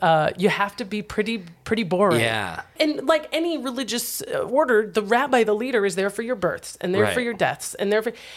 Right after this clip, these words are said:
Speaker 1: and if
Speaker 2: Yeah.
Speaker 1: you are just really uncharismatic
Speaker 2: Yeah.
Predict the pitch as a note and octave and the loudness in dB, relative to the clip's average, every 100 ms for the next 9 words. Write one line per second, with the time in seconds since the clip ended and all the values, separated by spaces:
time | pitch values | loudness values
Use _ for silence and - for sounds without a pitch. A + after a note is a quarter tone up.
0 | - B3+ C#4+ C#4+ E4 F4+ D4 C4+ A3+ B3 | -4 0 0 2 2 2 -2 -6 0 0
1 | A#3 G3 G#3 G#3 G3+ G3+ E3+ C#3+ F#3+ - | 0 0 -2 0 0 0 -2 -2 -4 -6
2 | - _ G#2+ F#2 D2 | -16 _ -2 0 -2